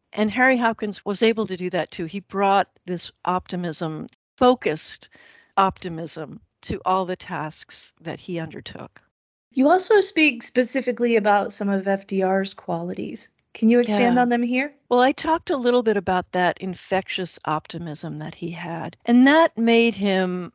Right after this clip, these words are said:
Speaker 1: a winning personality, a successful politician. And I think if you just have charisma, if you come into a room and you sort of own it, you have a huge advantage politically.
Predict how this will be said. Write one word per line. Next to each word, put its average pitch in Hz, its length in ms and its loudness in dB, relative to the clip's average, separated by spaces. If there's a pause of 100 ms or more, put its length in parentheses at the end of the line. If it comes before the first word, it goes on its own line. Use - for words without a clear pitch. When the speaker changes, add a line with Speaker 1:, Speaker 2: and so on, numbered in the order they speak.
Speaker 1:
a 220 80 4
winning 240 560 2
personality, 220 960 -2 (140)
a 190 60 0
successful - 760 0
politician. 214 920 0 (400)
And 226 100 0
I 226 100 4
think 320 280 0
if - 240 -4
you 208 420 -4 (100)
just - 500 0
have - 280 0
charisma, 202 720 0
if - 240 -4
you 202 280 -4 (160)
come 247 240 0
into 247 260 0
a 180 80 -2
room 202 560 0
and 180 220 -4
you 175 80 -2
sort 180 240 -4
of 170 180 -4
own 196 240 4
it, 294 280 2
you 226 180 -4
have 220 180 4
a 220 60 0
huge 240 480 -4
advantage 175 640 -8
politically. 160 680 -10